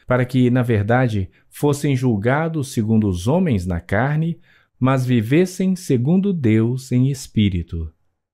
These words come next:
E já está próximo o fim de todas as coisas. Portanto, sede sóbrios e vigiai em oração. Mas, sobretudo, tende ardente amor uns para com os outros,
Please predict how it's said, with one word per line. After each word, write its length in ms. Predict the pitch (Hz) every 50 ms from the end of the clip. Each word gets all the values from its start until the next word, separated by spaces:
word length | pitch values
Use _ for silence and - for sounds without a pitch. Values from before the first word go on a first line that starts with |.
| _ _ _
E 240 | - 143 151 147 131
já 240 | 120 110 139 160 190
está 260 | 190 - - 214 190
próximo 720 | - - - 113 117 127 131 131 - - 131 127 123 127 135
o 100 | 127 113
fim 320 | 110 - - - 135 135 131
de 160 | 117 113 104
todas 600 | - - - - - 156 170 175 165 165 156 160
as 180 | 160 160 -
coisas. 760 | - - 104 98 92 87 80 82 85 80 - - - - _ _ _ _ _ _ _ _ _ -
Portanto, 640 | 104 98 90 - 113 123 143 143 131 143 135 131 131
sede 520 | - - - - - 131 151 151 165 175
sóbrios 840 | 170 - - - - 104 98 98 98 104 107 110 110 - - - - - _ _ _ -
e 140 | 113 104 101
vigiai 800 | 92 110 104 92 90 92 92 90 98 113 131 147 160 170 165 -
em 200 | 156 139 143 147
oração. 720 | 147 139 139 131 - - - 101 90 82 78 73 76 80 - _ _ _ _ _ _ _ _ _ _ _
Mas, 240 | 101 101 95 98
sobretudo, 920 | - - - - 156 156 165 170 - - - 117 110 104 104 110 104 107 - - _ _ _ _ -
tende 360 | - 156 165 175 175 151 151
ardente 600 | 131 107 95 107 110 113 147 170 190 175 - -
amor 520 | 135 110 101 107 123 147 170 175 160 - -
uns 300 | 117 135 175 180 175 -
para 220 | - 160 160 160
com 160 | 156 - 156
os 160 | 151 135 120 104
outros, 680 | 98 95 90 85 - - 87 78 - - - - -